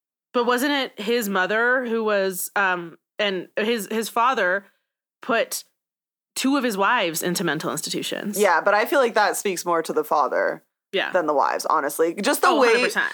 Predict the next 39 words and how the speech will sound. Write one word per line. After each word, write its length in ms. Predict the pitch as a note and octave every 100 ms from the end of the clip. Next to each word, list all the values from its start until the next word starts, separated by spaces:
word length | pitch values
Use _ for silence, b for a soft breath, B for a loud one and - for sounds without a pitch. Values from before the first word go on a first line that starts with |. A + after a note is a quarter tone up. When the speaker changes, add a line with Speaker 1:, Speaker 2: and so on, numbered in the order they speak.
| -
Speaker 2:
just 180 | B3+ A#3+
the 100 | C4
way 160 | A#3
Britney 300 | A#3 G3 F#3
was, 140 | G#3 F#3
like, 160 | E3+
talking 360 | - D#3 - F3+
about 220 | F3+ F3
it 100 | E3+
in 100 | D#3+
the 80 | D#3+
book, 400 | F3+ C#3 G#3 B3+
it 80 | -
was 200 | E3+ G3
Speaker 1:
Yeah. 60 | F#3
Speaker 2:
like 340 | F3 D#3+ - _ _ _ _
he 100 | A3
w-, 180 | G3+ B3 - -
<laughs> 200 | _ -
he 100 | G#3
was 160 | F#3+
kind 240 | - G#3 E3+
of, 60 |
like, 180 | E3+ F3
over 260 | E3+ F3+ E3+
them 320 | D3 C#3+ C3 -
and 100 | E3
was 140 | D#3+
like, 240 | D#3+ D3+ C#3
"You 100 | F#3+
know, 100 | F#3+
I'm 140 | F#3
just 100 | E3
gonna 140 | E3 D#3+
ship 200 | D#3+ E3
you 140 | F3
Speaker 1:
Yeah. 60 | A3
Speaker 2:
off." 240 | - - B B
Speaker 1:
Yeah. 260 | - A3 E3